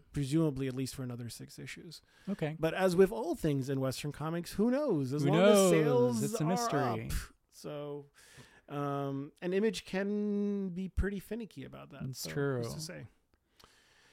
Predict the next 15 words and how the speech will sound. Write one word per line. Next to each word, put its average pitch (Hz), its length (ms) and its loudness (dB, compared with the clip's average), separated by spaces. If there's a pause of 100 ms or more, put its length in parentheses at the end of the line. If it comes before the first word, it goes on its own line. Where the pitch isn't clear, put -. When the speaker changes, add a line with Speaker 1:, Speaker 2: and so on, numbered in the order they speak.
(400)
Speaker 1:
Uh, 131 120 -6
not 160 220 -4
everything 196 380 -2
can 175 180 -2
be 165 80 -2
Saga, 147 500 -6
and 151 80 -6
I 147 100 -2
definitely 165 420 -2 (100)
can. 151 300 -4
You 180 140 -6
know, 135 60 -6
you 143 200 -6
know, 165 440 2
with 135 300 -12